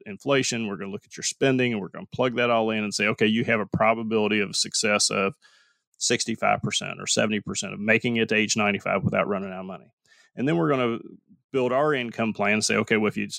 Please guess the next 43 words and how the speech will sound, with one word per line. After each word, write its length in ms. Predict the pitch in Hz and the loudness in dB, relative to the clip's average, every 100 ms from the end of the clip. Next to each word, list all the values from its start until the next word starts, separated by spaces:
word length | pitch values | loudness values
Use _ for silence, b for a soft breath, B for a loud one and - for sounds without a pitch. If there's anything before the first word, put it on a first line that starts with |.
| - | -14
if 120 | 101 | -14
you 80 | 107 | -8
had 140 | 104 98 | -2 0
an 100 | 107 | 2
income 360 | 147 - 123 | 2 0 -2
plan 300 | - 123 120 | 2 2 2
that 180 | 113 - | -2 0
did 260 | 127 120 110 | -2 0 0
this 480 | 104 95 107 - b b b 101 | 0 0 -2 -6 b b b -2
and 140 | 107 | 2
your 80 | 104 | 2
investment 460 | 101 123 127 120 | 2 0 0 -2
strategy 380 | - 113 113 107 | -2 2 2 0
did 280 | 101 104 98 | 0 -2 2
this, 480 | 127 104 101 - - _ _ _ _ _ - | 2 2 0 -4 -8 _ _ _ _ _ 0
plugging 400 | 135 131 123 120 | 2 4 2 2
those 180 | 113 | 2
together, 320 | - 110 110 98 | 2 0 2 2
that's 200 | 104 - | -2 0
gonna 180 | 120 | -2
be 140 | 107 107 | 0 -2
called 240 | - 104 | 0 0
the 80 | 101 | -2
Retirement 480 | 104 - 107 101 98 | -6 -2 0 0 -4
three 160 | 107 | -4
sixty 400 | 104 90 - 101 | -4 -4 -6 -10
Game 320 | 92 98 101 98 | -10 -8 -8 -10
Plan. 220 | - 85 | -14 -16
If 100 | - | -14
we 100 | 98 | -2
got 160 | 104 113 | 2 2
involved 440 | 117 110 110 107 | 2 2 2 0
in 100 | 107 | -2
it 80 | 101 | -2
and 100 | 95 | 0
we 120 | 110 | 0
were 280 | 110 107 - - | 2 0 -2 -8
your 300 | 117 110 107 | -4 0 -2
coach 420 | - 107 110 107 | 0 0 0 0
or 80 | 104 | -2
we 200 | 107 113 | -2 -2
were 140 | 107 104 | -4 -4
your 300 | 107 107 | -4 -4